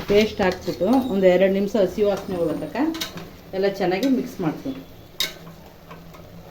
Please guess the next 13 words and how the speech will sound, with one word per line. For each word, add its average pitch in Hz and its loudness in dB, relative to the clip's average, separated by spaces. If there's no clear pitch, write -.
ಹಸಿ 202 0
ವಾಸನೆ 226 0
ಹೋಗೋಷ್ಟರಲ್ಲಿ 208 -2
ಇನ್ನೊಂದು 220 -2
ಮಿಕ್ಸಿಲಿ 214 -4
ಖಾರ 190 0
ರುಬ್ಕೊಂತೀನಿ. 180 -4
ಒಂದು 185 -2
ಟೊಮೊಟೊ, 180 -2
ತೆಂಗಿನಕಾಯಿ 190 -2
ತುರಿ, 165 -2
ಚಕ್ಕೆ, 214 -4
ಲವಂಗ, 147 -2